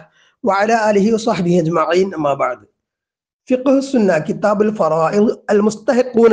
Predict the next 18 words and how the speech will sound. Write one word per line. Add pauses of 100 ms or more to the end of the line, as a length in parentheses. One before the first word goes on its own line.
(100)
ലിത്തരിക, (200)
അസ്ഹാബുൽ
ഫുറൂദ്,
നിശ്ചിത
ഓഹരിക്കാർ, (1040)
അനന്തരാവകാശ
നിയമങ്ങളാണ്
ചർച്ച
ചെയ്തുകൊണ്ടിരിക്കുന്നത്. (340)
അഹ്വാലുൽ (220)
അഖവാത്തി
ലി (140)
അബിൻ, (1160)
പിതാവ് (120)
ഒത്ത, (140)
അതായത്
പിതാവ് (100)
മാത്രം